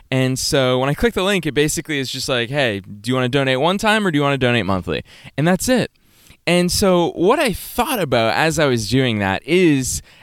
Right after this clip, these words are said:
as I teased in the episode intro, the five most important words before you ask anyone to do anything. And this is a hugely popular acronym within the world of marketing, within the world of sales, within the world of copywriting,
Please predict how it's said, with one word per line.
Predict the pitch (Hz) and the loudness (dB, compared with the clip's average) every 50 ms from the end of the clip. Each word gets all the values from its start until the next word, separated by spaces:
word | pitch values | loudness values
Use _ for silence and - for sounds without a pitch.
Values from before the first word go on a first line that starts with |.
| _ - | _ -2
as | 131 143 151 123 | 0 0 2 2
I | 151 147 | 0 0
teased | - - - 170 170 160 147 143 131 - - | -2 -4 -4 -4 -2 0 -2 -2 -2 -4 -4
in | - 131 135 131 127 | -2 -2 -2 0 0
the | 123 127 127 - | 0 -2 0 0
episode | 123 127 - 127 - - 135 120 85 | -2 -2 -2 -4 -4 -6 -6 -4 -4
intro, | 92 139 143 - - - 117 104 104 98 - - - - | -4 -4 -6 -4 -2 0 0 0 0 -2 -4 -12 -20 -6
the | - 151 180 | -2 0 0
five | 175 - - - - 196 151 160 196 214 226 214 170 | 0 -2 -2 -4 -4 -4 -4 -6 -4 -4 -2 0 2
most | 190 180 170 160 160 180 175 - - | 2 4 4 4 4 2 0 -2 -2
important | - - 165 160 - - - - 151 139 113 151 151 135 117 | -2 -2 -4 -2 -4 -4 -4 -2 -2 -2 -2 -2 -4 -2 0
words | 110 117 113 110 110 107 104 92 101 | 2 2 4 2 2 0 -2 -4 -2
before | 95 120 113 - - - 127 127 | -2 -2 -2 -2 -2 0 0 0
you | 135 139 139 139 - | 2 2 0 0 0
ask | - 120 120 123 - - - _ _ | -2 -2 -2 -2 -2 -6 -10 _ _
anyone | - 165 190 214 226 214 190 160 147 135 127 123 117 120 117 - - - - _ | -2 0 2 2 4 4 4 4 4 2 2 0 -2 -4 -6 -8 -16 -20 -14 _
to | - 147 | -4 0
do | 135 135 143 147 | 2 2 2 2
anything. | - 139 135 139 135 120 - 113 92 76 82 | 0 0 0 2 0 0 0 -2 -4 -4 -4
And | 95 | -4
this | 113 131 127 147 | -4 -4 -4 -4
is | 147 | -4
a | 156 | -4
hugely | 139 - - - - 180 208 226 226 214 175 156 170 170 156 | -4 -6 -10 -10 -6 -4 -4 -2 -2 -4 -4 -4 -4 -4 -4
popular | - 156 139 139 139 - 131 127 123 120 117 110 - - - - - _ | -4 -4 -4 -6 -6 -6 -6 -4 -2 -2 -2 -4 -6 -10 -18 -20 -10 _
acronym | - 123 131 139 - 139 131 120 113 110 107 107 | -6 -6 -6 -6 -6 -4 -4 -2 -2 -2 -2 -4
within | 107 107 104 - 120 117 | -4 -4 -4 -4 -4 -4
the | 113 107 | -2 -2
world | 104 107 107 98 | 0 0 0 0
of | 107 98 120 | -2 -2 0
marketing, | 160 180 180 170 - 165 160 156 | 0 0 0 -2 -4 -6 -6 -4
within | 127 117 110 110 110 | -4 -4 -4 -6 -6
the | 104 101 | -6 -4
world | 98 101 101 98 98 | -2 -2 -2 -2 -4
of | 101 95 | -6 -8
sales, | - - - 165 165 160 156 151 131 123 | -6 -4 -4 -2 -2 -2 -4 -4 -4 -6
within | 117 - 117 113 | -6 -6 -4 -6
the | 107 101 | -4 -4
world | 104 104 104 98 | -2 -4 -4 -4
of | 104 - | -8 -10
copywriting, | - - 139 147 - 147 135 139 139 139 139 143 147 | -8 -6 -6 -4 -4 -4 -4 -2 -2 -2 -2 -4 -4